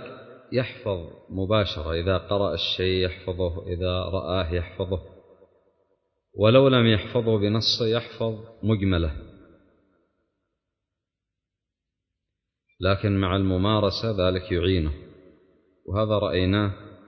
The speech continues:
في كثير، أنه حين يأتي بادئا في طلب العلم يكون حفظه بطيئا، فإذا استمر السنة والسنتين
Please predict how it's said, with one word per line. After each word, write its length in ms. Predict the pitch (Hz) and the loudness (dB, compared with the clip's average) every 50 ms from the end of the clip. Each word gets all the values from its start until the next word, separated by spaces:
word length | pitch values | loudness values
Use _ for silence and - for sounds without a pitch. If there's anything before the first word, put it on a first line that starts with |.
| - - _ _ _ _ _ _ _ 104 104 104 _ _ _ _ _ _ _ _ _ _ _ _ _ _ _ - | -20 -20 _ _ _ _ _ _ _ _ _ _ _ _ _ _ _ _ _ _ _ _ _ _ _ _ _ -6
في 360 | 95 95 95 95 95 92 92 - - - | -4 -4 -2 -2 -4 -6 -8 -10 -8 -8
كثير، 580 | 90 82 101 98 90 76 71 - - - - - - - - - _ _ _ _ _ _ _ _ _ - | -6 -2 0 0 2 0 0 -4 -10 -20 -20 -20 -20 -20 -20 -20 _ _ _ _ _ _ _ _ _ 0
أنه 380 | 90 90 92 92 85 87 90 82 | 2 2 4 4 2 2 0 0
حين 280 | - - 101 101 98 98 | 0 2 2 4 6 6
يأتي 420 | 104 110 - - 101 101 95 92 | 4 4 2 -2 -4 -2 0 2
بادئا 520 | 85 95 104 104 98 90 95 92 90 90 | 2 4 4 4 4 4 2 2 2 0
في 160 | 87 90 90 87 | 0 -2 -2 -2
طلب 320 | - 101 104 101 92 87 | -2 -2 0 0 0 0
العلم 320 | 90 87 95 113 123 113 | -2 -2 0 0 0 0
يكون 400 | 101 95 90 - 107 101 98 95 | 0 -2 -2 -2 -2 -2 -2 -2
حفظه 600 | 90 - 117 101 98 90 101 101 107 113 113 104 | -2 -2 -2 -2 0 0 0 2 2 2 0 0
بطيئا، 560 | 98 98 92 - 107 107 101 73 82 82 76 73 - - - - - - - - _ _ _ _ _ _ _ _ _ _ _ _ _ _ _ _ _ _ _ _ _ _ - 90 | 0 -2 0 0 0 0 0 0 0 -2 -2 -4 -8 -12 -20 -20 -20 -20 -20 -20 _ _ _ _ _ _ _ _ _ _ _ _ _ _ _ _ _ _ _ _ _ _ 0 4
فإذا 180 | 92 98 101 | 4 6 6
استمر 560 | 104 - - - 101 98 107 113 107 98 95 | 4 2 0 0 2 2 4 2 2 2 0
السنة 640 | 92 95 - - - 98 98 95 95 92 92 85 85 | -2 -2 -2 -2 -2 0 0 2 2 2 2 0 0
والسنتين 880 | 90 87 - - - 90 90 87 87 95 95 95 95 95 95 92 87 | 0 -2 -2 -4 -4 -2 -2 -2 -2 0 2 2 4 2 2 0 -4